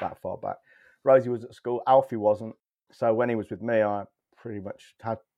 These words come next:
snatches here and there throughout the day to work. But really, it was a case of when the kids went to bed about eight o'clock at night,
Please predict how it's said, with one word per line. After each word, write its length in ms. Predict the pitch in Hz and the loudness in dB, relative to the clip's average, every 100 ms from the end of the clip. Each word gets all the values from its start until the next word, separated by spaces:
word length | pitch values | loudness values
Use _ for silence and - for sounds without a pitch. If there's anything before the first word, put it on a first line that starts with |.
| _ _ _ _ _ | _ _ _ _ _
snatches 600 | - - 139 123 - 110 | -20 -2 0 0 -2 -2
here 220 | 123 113 | 2 2
and 100 | 107 | 4
there 160 | 110 104 | 2 0
throughout 320 | 101 107 98 | -2 0 0
the 80 | - | -2
day 180 | 104 104 | -4 -4
to 140 | - | -8
work. 420 | 101 143 156 - - _ _ _ _ _ _ _ _ _ _ 139 | -4 0 0 -2 -20 _ _ _ _ _ _ _ _ _ _ -6
But 160 | 120 | 0
really, 440 | 123 143 123 110 - - | 4 6 6 2 -2 -6
it 160 | 110 | -6
was 260 | 120 104 - | -4 -8 -10
a 40 | |
case 340 | 110 117 117 - | -6 -4 -4 -6
of 180 | 113 98 _ _ | -10 -12 _ _
when 260 | 117 127 127 | -2 0 0
the 80 | 117 | -4
kids 280 | 127 113 | -4 -4
went 200 | 110 110 | -2 -4
to 60 | 104 | -4
bed 240 | - 107 98 | 0 0 0
about 260 | 101 98 | -2 0
eight 220 | 101 98 | 0 -4
o'clock 300 | 107 - 107 | -10 -12 -12
at 120 | - 110 | -10 -4
night, 220 | 135 | -4